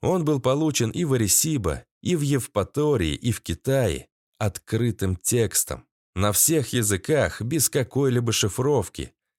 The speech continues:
Терабайты и терабайты информации, доступной всем, кто мог принимать радиосигналы в частотных диапазонах, используемых для связи с космическими аппаратами.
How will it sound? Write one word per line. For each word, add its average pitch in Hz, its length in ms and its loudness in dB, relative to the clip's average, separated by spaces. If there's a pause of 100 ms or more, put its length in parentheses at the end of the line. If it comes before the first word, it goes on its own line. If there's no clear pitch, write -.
(100)
Терабайты 135 920 2
и - 20 0
терабайты 113 800 0
информации, 101 1000 0 (280)
доступной 120 640 2
всем, 139 400 2
кто - 220 -2
мог 151 240 -2
принимать 113 520 0
радиосигналы 101 840 0
в 85 60 -4
частотных 107 600 -2
диапазонах, 87 880 -2
используемых 143 920 -2
для 117 180 0
связи 117 440 0
с 104 100 0
космическими 98 840 -2
аппаратами. 85 800 -2